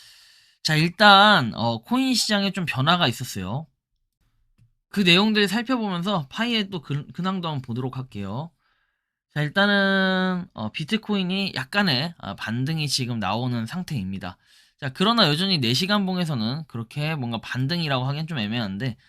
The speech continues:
뭐, 이렇게 십 분 봉으로 볼 때는 살짝 올라간 듯한 그런 느낌은 있습니다. 자, 그리고 지금 리플, 뭐, 리플이 삼천이백십오 원 이렇게 돼 있고, 나머지 코인들도 조금씩 올라가는 듯한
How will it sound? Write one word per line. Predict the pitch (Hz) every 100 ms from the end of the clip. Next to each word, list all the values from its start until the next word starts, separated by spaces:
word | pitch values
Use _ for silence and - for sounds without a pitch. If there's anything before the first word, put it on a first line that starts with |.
| _ _
뭐, | -
이렇게 | 110 120
십 | 127 -
분 | 233 226
봉으로 | 202 196 190
볼 | 127 127
때는 | 131 123 143
살짝 | - 170 185 151
올라간 | 101 120 127 127
듯한 | 117 117 95 -
그런 | 131 139
느낌은 | 107 - 135 110
있습니다. | 95 143 131 92 - - - - - _
자, | - 147
그리고 | 196 214 202
지금 | 196 190 143
리플, | 165 - 190 107
뭐, | - 117
리플이 | 131 131 127
삼천이백십오 | 160 180 208 180 139 135 196 165 170
원 | 131
이렇게 | 110 110 127
돼 | 123
있고, | 127 98 120 -
나머지 | 98 120 156 165
코인들도 | 170 175 165 143 123 180 190
조금씩 | - 110 151 160 - 104 147 -
올라가는 | 110 123 147 147 147 120
듯한 | - 131